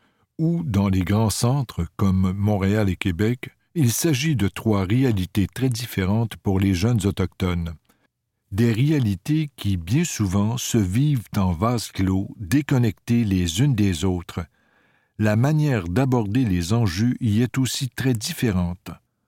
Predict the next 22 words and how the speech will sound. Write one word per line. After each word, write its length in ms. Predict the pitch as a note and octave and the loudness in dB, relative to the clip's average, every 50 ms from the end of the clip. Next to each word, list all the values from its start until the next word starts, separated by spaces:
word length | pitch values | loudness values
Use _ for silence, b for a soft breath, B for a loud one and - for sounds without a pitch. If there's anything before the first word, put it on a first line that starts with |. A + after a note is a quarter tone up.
| _ _ _ | _ _ _
En 200 | - B2+ A#2 A2+ | -4 -2 0 0
tant 360 | G#2+ - - C3+ C3+ C#3 C3 - _ _ _ - | 0 0 0 0 0 0 -4 -8 _ _ _ -4
qu'Algonquine 920 | - D#3+ E3 D3 A2 F#2+ A2 A2 G#2+ G2+ - - - D3 D3 C#3 C3 A#2 | -2 -2 0 0 0 2 2 2 2 0 0 0 0 2 2 2 0 -2
de 200 | A2 F#2+ E2 G2+ | -2 -2 -2 -2
Val-d'Or 640 | F#2 E2+ G#2 G2 F2+ F2+ G2 A2 A#2 B2 B2+ B2+ A#2 - - | 0 0 0 0 0 0 0 0 0 0 -2 -2 -4 -6 -6
qui 120 | - G2+ | -2 -2
a 120 | F#2+ F2+ F#2+ | 0 0 0
grandi 520 | F2+ F#2 G2+ B2 B2 A2 F2+ G2 B2+ C3 | -2 0 0 2 2 2 0 0 0 0
en 120 | G#2 F2 | 0 0
territoire 640 | E2 - A#2+ A2+ F#2+ G2 - - F#2 F#2 F2 D#2+ - _ - | 0 0 0 0 0 -2 -2 -2 -2 -2 -2 -4 -6 _ -14
cri, 300 | - - G2 F#2+ F2+ A2 C3 _ _ _ - | -8 -4 -4 -4 -4 -4 -10 _ _ _ -2
ou 200 | - A2 G#2 A2 - _ | 0 0 0 0 -2 _
Oudjé, 560 | - D3+ C#3 A#2+ F2+ - G2 G2 F2+ G2+ D3+ D3+ b b b b b b b b b | -2 0 0 0 0 0 0 0 0 -2 -4 -8 b b b b b b b b b
et 160 | C#3 A#2+ G2+ | 0 0 -2
qui 240 | - - - D3 D3+ | -2 -2 0 0 2
a 80 | C3 | 0
fait 160 | - - F3+ D#3 | 0 0 -2 -2
ses 320 | - - G#2+ F2+ F#2 A#2+ | 0 0 0 0 0 -2
études 420 | A2 - - - D#3 D3+ A#2 - - - | -2 -2 -2 0 0 0 0 -2 -2 0
universitaires 800 | D#3 C3+ D3 B2+ G2+ G#2 F#2+ - - B2 A2 - B2+ A#2+ G#2 F2+ | 0 2 2 2 2 0 0 0 -2 -2 -2 0 0 0 0 0
à 80 | E2 | -2
Québec, 580 | - - A2+ G2+ F2+ F#2+ G#2 G#2+ A2+ - - | 0 0 0 0 2 2 0 0 0 -4 -8